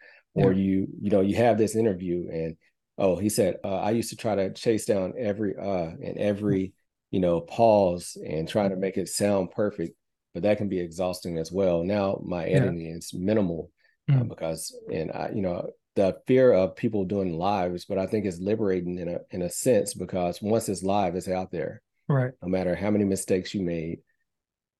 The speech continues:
Speaker 1: it's out there and you're able to just do it and move on to the next thing. And that's one thing that podcasting's really taught me. Sometimes, you know, I've had the microphone sitting right in front of me and not even have it plugged into the computer,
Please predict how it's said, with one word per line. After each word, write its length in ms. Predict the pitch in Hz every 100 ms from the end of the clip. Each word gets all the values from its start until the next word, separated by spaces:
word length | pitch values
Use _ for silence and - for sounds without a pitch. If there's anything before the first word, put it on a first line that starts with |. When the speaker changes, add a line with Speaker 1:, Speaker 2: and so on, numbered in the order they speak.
| -
Speaker 1:
it's 160 | 95
out 220 | 92 92
there 300 | 92 73 - -
and 200 | 82 85
you're 160 | 85
able 180 | 87 87
to 140 | 90
just 360 | 87 85 - 101
do 180 | 98 101
it 80 | 101
and 100 | 82
move 200 | 92 87
on 160 | 87 82
to 100 | 90
the 100 | 85
next 280 | 85 82 -
thing. 300 | 82 76 82
And 100 | 85
that's 200 | 98 98
one 180 | 90 85
thing 200 | 87 82
that 140 | 78
podcasting's 640 | 92 85 - 82 - 85 82
really 260 | 85 82
taught 260 | 80 87 82
me. 200 | 80 80
Sometimes, 560 | 101 104 110 98 98 - - -
you 60 | 101
know, 80 | 92
I've 180 | 104 101 - _ _ -
had 220 | 107 101
the 220 | 101 95 -
microphone 600 | 104 104 - 104 104 95
sitting 260 | - 104 95
right 180 | 98 92
in 100 | 87
front 240 | 113 110
of 80 | 92
me 220 | 90 90
and 180 | - 90
not 160 | 95 101
even 160 | 92
have 200 | 87 101
it 120 | 92 -
plugged 300 | 110 95 90
into 200 | 85 98
the 100 | 87
computer, 560 | 85 - 110 90 82